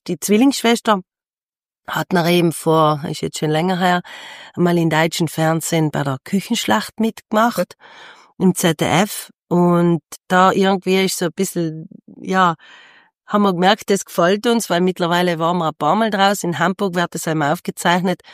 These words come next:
haben schon bei mehreren Kochshows noch auch mitgemacht, wo wir noch teilweise immer eingeladen geworden sind. Wir haben uns gar nicht mehr beworben. <laughs> Und das hat einfach voll Spaß gemacht. Und ja, und irgendwann einmal habe ich mir eben gedacht,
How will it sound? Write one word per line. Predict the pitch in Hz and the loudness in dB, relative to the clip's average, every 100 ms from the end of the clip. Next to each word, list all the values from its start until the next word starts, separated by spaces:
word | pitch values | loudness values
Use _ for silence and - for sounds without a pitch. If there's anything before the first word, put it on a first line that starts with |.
| - - _ | -20 -20 _
haben | - 190 | -2 -2
schon | - 170 | -2 -4
bei | 151 | -2
mehreren | 151 160 190 180 156 | 0 0 0 0 -4
Kochshows | - 208 - 220 220 - | -4 -6 -2 0 0 0
noch | 208 202 | -2 2
auch | 202 | 2
mitgemacht, | 202 214 - - 208 202 - - | 2 -2 -6 -2 -2 -2 -10 -4
wo | 185 | -2
wir | 185 175 | 0 0
noch | 156 - | -2 0
teilweise | 160 180 170 170 175 | 0 0 -2 -2 -2
immer | 175 151 - | -2 -4 -4
eingeladen | 180 247 247 233 233 | -2 0 0 0 0
geworden | 220 220 - 196 | -2 -4 -4 -4
sind. | 214 208 | -2 0
Wir | 202 | 0
haben | 180 | -2
uns | 175 - | -4 -4
gar | 175 | -2
nicht | 190 | 0
mehr | 190 160 | 0 -2
beworben. | 165 156 165 185 214 240 185 | -4 -2 -2 -4 -4 -6 -8
<laughs> | 190 - - - - - _ _ - | -14 -16 -20 -20 -20 -20 _ _ -6
Und | 233 | 0
das | 254 254 | 0 0
hat | 262 | 0
einfach | 226 240 226 | 2 2 -2
voll | - 226 214 | -2 -2 -2
Spaß | - 202 277 - | 0 2 2 -2
gemacht. | 285 285 277 - - - | 0 2 2 -4 -14 -6
Und | 214 208 202 202 - - - | -4 -2 -2 -2 -6 -16 -10
ja, | - 269 180 | 0 2 2
und | - 190 - | -2 -4 -4
irgendwann | 226 262 247 233 | -2 -2 -2 0
einmal | 254 226 202 | 0 0 0
habe | 208 202 | -2 0
ich | |
mir | 185 180 | 0 0
eben | 180 | -2
gedacht, | 180 170 175 226 - - | -2 -2 -2 -4 -8 -20